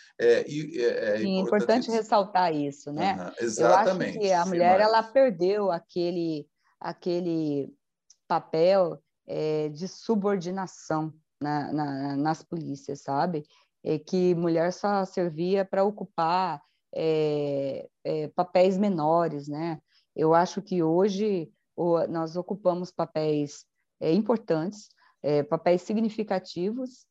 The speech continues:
Speaker 2: né? Nós tivemos uma delegada geral, doutora Valquíria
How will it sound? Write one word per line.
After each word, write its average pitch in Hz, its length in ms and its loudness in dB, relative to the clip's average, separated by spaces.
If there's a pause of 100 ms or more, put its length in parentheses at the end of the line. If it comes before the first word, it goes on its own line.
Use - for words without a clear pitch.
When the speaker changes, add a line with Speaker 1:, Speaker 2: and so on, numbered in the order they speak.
(220)
Speaker 2:
né? 175 320 2
Nós 175 220 -2
tivemos 170 440 -2
uma 165 200 -4
delegada 160 460 -2
geral, 151 380 -6
doutora 165 360 -8
Valquíria 151 540 -6